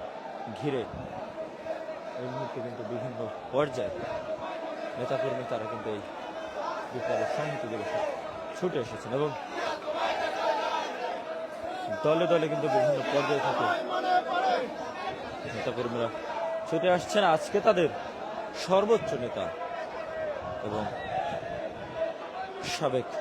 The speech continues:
সফল রাষ্ট্রপতি জিয়াউর রহমানের মাজার প্রাঙ্গণে শ্রদ্ধা জানাতে কিন্তু নেতাকর্মীরা ছুটে আসছেন।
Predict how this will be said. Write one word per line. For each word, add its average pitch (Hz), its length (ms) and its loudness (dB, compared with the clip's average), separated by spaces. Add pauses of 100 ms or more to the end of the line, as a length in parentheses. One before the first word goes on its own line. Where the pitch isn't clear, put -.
(140)
সফল 147 340 -2
রাষ্ট্রপতি 117 460 -2
জিয়াউর 127 220 4
রহমানের 104 340 -2 (520)
মাজার 135 280 4
প্রাঙ্গণে 101 360 0 (560)
শ্রদ্ধা 175 320 6 (100)
জানাতে 151 340 4
কিন্তু 131 200 0 (840)
নেতাকর্মীরা 131 580 2 (180)
ছুটে 147 260 2
আসছেন। 156 300 8